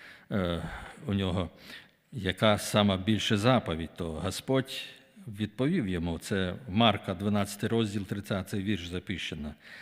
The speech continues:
«І ще люби-, і ще: любитимеш Господа Бога свого всім серцем своїм, і всею своєю душею, і всім своїм розумом, і всією своєю силою».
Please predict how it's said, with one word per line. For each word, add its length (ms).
«І 80
ще 260
люби-, 460
і 540
ще: 320
любитимеш 640
Господа 580
Бога 320
свого 440
всім 340
серцем 540
своїм, 560
і 80
всею 360
своєю 360
душею, 640
і 100
всім 260
своїм 440
розумом, 680
і 80
всією 440
своєю 360
силою». 680